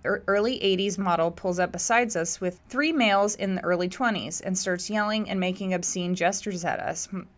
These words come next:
my boyfriend flips him off, and next thing I know, the Mustang slows down a touch and rams the back driver's side of our small S U V. Like a pit maneuver, the police do.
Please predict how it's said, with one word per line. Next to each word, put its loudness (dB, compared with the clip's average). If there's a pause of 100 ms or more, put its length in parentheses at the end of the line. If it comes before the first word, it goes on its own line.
(120)
my 2
boyfriend 0
flips -4
him 0
off, 4
and -4
next 0
thing -4
I 2
know, 2
the -4
Mustang -2
slows 0
down 0 (800)
a 0
touch 2
and 0
rams 0
the -4
back 0
driver's 0
side 2
of -2
our 2
small -2
S -6
U -6
V. -4 (460)
Like 2
a 2
pit 2
maneuver, 2
the -6
police -4
do. -6